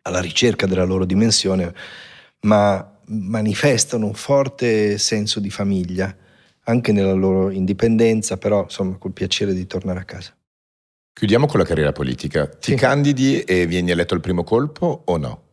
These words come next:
Speaker 1: In realtà io l'anno prima avevo pensato, nel, diciamo, avevo fatto la campagna di Matteo Renzi nel duemilatredici.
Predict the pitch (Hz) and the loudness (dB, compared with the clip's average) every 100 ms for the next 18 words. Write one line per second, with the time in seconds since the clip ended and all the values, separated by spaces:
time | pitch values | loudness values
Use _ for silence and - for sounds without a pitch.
0 | _ _ _ _ _ - 131 170 170 208 | _ _ _ _ _ -2 2 2 2 4
1 | 165 143 135 127 135 139 117 110 107 - | 4 4 2 2 2 4 4 2 0 -6
2 | 123 123 - 113 104 95 110 107 - _ | -4 0 2 0 0 -2 0 0 -4 _
3 | - 98 92 90 67 - _ _ - - | -2 -2 -2 -8 -12 -20 _ _ -10 -8
4 | 80 90 101 101 - - 78 - 98 143 | -8 -4 -2 -2 -6 -8 -10 -6 -2 0
5 | 131 120 117 107 120 117 117 113 104 98 | 2 2 2 2 2 2 0 0 0 2
6 | 92 90 85 - 85 - | 0 -2 -8 -8 -8 -10